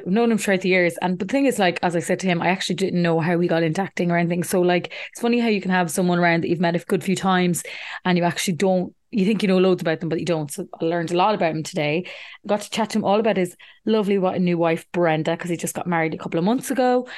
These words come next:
Um, got to talk about his career, some stuff that you probably j-, never heard of, like shows that never made it that he got to work on and then they just disappear and nothing ever happens to them.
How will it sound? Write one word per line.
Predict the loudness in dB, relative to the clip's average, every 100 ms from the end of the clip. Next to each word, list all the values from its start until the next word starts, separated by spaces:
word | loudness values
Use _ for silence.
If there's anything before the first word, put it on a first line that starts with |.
| -18 -20 -8
Um, | -6 -4 -6 -6
got | -8
to | -8
talk | -8
about | -8
his | -10
career, | -6 -2 2 0 0
some | -6
stuff | -6 -4 -4
that | -4
you | -6
probably | -4 -4
j-, | -6 -10 -12 -10
never | -4 -2 -2
heard | 0 0
of, | 0
like | -4
shows | -2 -2 -2
that | -4
never | 0 0 0 0
made | 0 0 -2
it | -4
that | -4
he | -4
got | -6 -6
to | -4
work | -4 -2 -2
on | -2
and | -2
then | -2 -2 -4 -8 -20 -20 _
they | -4
just | -4 -6
disappear | -8 -6 -2 0 0
and | -2
nothing | -2
ever | -2 0
happens | 0 0 -2
to |
them. | -2 -2